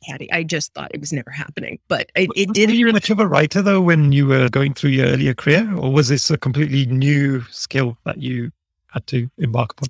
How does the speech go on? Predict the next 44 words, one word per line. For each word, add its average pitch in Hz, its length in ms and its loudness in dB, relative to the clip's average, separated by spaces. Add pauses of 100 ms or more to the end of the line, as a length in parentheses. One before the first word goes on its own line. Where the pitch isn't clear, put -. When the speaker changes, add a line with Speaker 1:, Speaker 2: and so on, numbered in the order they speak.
(720)
Speaker 1:
I 240 100 4
think - 360 -4 (100)
I 202 60 -2
don't 302 300 -2
necessarily 208 720 -4
consider 185 400 -4
myself 170 580 -4
a - 40 -12
s-, - 180 -6 (240)
a, 165 300 -4 (100)
a, 160 300 -10
a 170 80 -8
writer 185 560 0
as 175 180 -4
much 175 220 -4
as 170 120 -8
a 165 60 -8
storyteller. - 800 -8 (340)
And 180 640 2
one 208 400 0
of 233 140 2
the 226 60 4
most 190 260 0
powerful 196 400 -8
tools 190 300 -4
that 175 100 -4
you 165 160 -4
can 160 360 -6
use 185 380 0
in 170 140 -4
teaching 220 480 -6
anybody 165 380 -6
anything 180 440 -2
is 156 160 -6
a 147 60 -8
story, 165 580 -12 (160)
because 180 300 -4
they 190 140 2
remember 208 420 2
the 180 100 -2
details 175 460 -4
of 156 120 -10
the 143 80 -14
story 156 720 -4